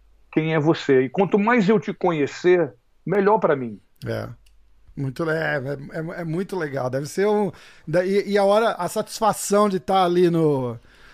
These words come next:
Speaker 2: no, no, do lado do cage junto com o atleta e, e, e, e vendo, né, o que, o que você falou funcionar, pô, não deve ter, não deve
Speaker 1: Você
Speaker 2: ter
Speaker 1: quer ver?
Speaker 2: preço
Speaker 1: Eu vou
Speaker 2: uma
Speaker 1: te dar,
Speaker 2: parada
Speaker 1: eu vou te
Speaker 2: dessa.
Speaker 1: dar um exemplo, vou, vou, vou te contar um segredo,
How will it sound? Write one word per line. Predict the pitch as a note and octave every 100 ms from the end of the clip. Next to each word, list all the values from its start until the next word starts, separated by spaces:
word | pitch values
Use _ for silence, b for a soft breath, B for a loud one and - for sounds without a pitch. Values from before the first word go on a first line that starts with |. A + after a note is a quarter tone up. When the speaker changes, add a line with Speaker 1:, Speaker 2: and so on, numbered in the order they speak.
| b -
Speaker 2:
no, | D3+ D#3
no, | D3 C#3+ C#3 C3
do | C3
lado | E3 E3 E3
do | D#3
cage | C#3 D#3+ D#3+ D3+
junto | C#3 D3+
com | E3
o |
atleta | D3 - D#3 D#3 - D3
e, |
e, | C#3 C#3 D3 C#3 B2 C#3
e, | D3 D3 D3
e |
vendo, | C#3 A#2 F3 G3 D#3+ D3+
né, | F3+
o | E3
que, | - D3+ C3 b b b
o |
que | -
você | D#3+ D3+
falou | F3 F3 D#3 D#3+ F#3
funcionar, | E3 F3 - D#3+ D3+ F3 G3 F#3+
pô, | A#3 G#3+
não | E3+ F3
deve | G3 G3
ter, | G#3 A3 A3 F#3 - b b b b
não | D3+ D#3
deve | E3+
Speaker 1:
Você | E3 F3
Speaker 2:
ter |
Speaker 1:
quer | D3
ver? | -
Speaker 2:
preço | D3
Speaker 1:
Eu | D3
vou |
Speaker 2:
uma | -
Speaker 1:
te |
dar, | C#3+
Speaker 2:
parada | C#3 B2+
Speaker 1:
eu | F3+
vou |
te | E3
Speaker 2:
dessa. | A#2+
Speaker 1:
dar | G#3
um |
exemplo, | F3+ C3+ G3 D#3+ G3+
vou, | D#3+ -
vou, | E3+ F3+ F3
vou | F3
te | -
contar | F3 D3+
um | E3+
segredo, | D#3 D3+ B2+ C#3 D#3+ C#3+ A#2 G#2